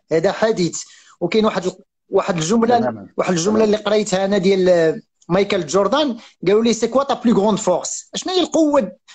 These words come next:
Speaker 1: راه، آه، قريتها بالفرنساويه، داك الشيء اش كنقولها بالفرنساويه. قالوا: "سي بوا-، سي كوا تا بلو غروند فورس؟" جاوب حاجه وحده، قال لهم: "سي ما بلو غروند فورس، سي كو جو سوي كوتشابل".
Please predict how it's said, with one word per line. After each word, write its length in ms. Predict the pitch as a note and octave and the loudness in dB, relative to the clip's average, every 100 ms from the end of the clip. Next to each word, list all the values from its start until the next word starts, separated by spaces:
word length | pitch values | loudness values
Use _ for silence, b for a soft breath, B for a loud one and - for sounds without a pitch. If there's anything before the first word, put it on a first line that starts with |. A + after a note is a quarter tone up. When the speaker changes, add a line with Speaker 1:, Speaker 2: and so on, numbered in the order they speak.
| - | -4
Speaker 1:
راه، 120 | F#3+ | 0
آه، 800 | G#3 F#3+ G3 G3 F#3 F#3 G#3 - - | 2 2 2 4 2 0 -2 -8 -4
قريتها 200 | A#3 A#3 | -2 -2
بالفرنساويه، 520 | G3+ B3 C#4 C4+ C4+ | -4 -4 -4 -4 -4
داك 100 | C#4+ | -4
الشيء 140 | - E4 | -4 -4
اش 80 | - | 0
كنقولها 220 | B3 A#3 | 0 0
بالفرنساويه. 460 | - G#3+ - E3 B B - | 0 -2 -2 -4 B B -2
قالوا: 120 | C4+ | 0
"سي 140 | B3 B3 | 0 -4
بوا-، 320 | - E4+ A#3+ | 0 0 0
سي 140 | - | -4
كوا 180 | A#3 E4 | -2 -2
تا 140 | - | -2
بلو 260 | B3 B3+ C#4+ | -2 2 2
غروند 280 | G3 B3 G#3+ | 4 2 2
فورس؟" 320 | G#3 E3+ - | 0 -2 -4
جاوب 240 | D#3 A#3+ | -2 -2
حاجه 260 | - D#4 E4 | 0 -2 0
وحده، 300 | - D#3 D#3 - B B B F#3 | -2 -4 -6 -8 B B B 0
قال 100 | G#3+ | 0
لهم: 100 | G#3 | 0
"سي 160 | - | -2
ما 300 | A3 A3 G#3+ | 0 2 2
بلو 200 | G3+ B3+ | 0 0
غروند 260 | G#3 G3+ G#3 | 2 2 0
فورس، 260 | - E4+ | 0 -2
سي 140 | - - | -4 -4
كو 120 | A3+ | 0
جو 160 | G3+ G#3+ | 0 0
سوي 300 | D#4+ E4+ - | -2 -4 -2
كوتشابل". 760 | D4 D#4 - G#3+ E3+ C3+ B2 | -2 0 -2 -4 -4 -4 -8